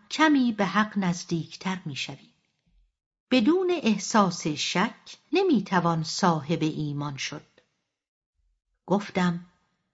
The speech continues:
«اگر خریستوس این حرفهایت را بشنود،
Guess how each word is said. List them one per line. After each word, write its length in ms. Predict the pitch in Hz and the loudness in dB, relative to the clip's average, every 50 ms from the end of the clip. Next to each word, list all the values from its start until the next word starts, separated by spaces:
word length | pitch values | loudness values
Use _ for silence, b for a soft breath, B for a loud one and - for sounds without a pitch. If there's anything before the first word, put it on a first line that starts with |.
| _ - | _ 2
«اگر 320 | 208 277 277 311 302 302 | 2 4 4 4 2 2
خریستوس 1040 | 285 - - - 220 190 180 165 175 - - - - 220 240 254 262 - - - - - | 2 -2 -2 0 0 0 0 0 -2 -6 -8 -6 -4 -4 -4 -4 -4 -6 -10 -12 -12 -4
این 200 | - 214 233 233 | 0 2 2 2
حرفهایت 1000 | 233 180 202 185 165 160 165 - - - 196 175 165 156 151 160 151 131 - - - | 2 2 0 0 0 0 -2 -8 -6 -2 0 0 0 0 -2 -4 -6 -8 -8 -8 -6
را 80 | 151 | -6
بشنود، 720 | 139 135 - 147 139 - - - 147 143 131 175 208 208 | -6 -8 -10 -10 -8 -8 -8 -8 -8 -8 -6 -6 -6 -6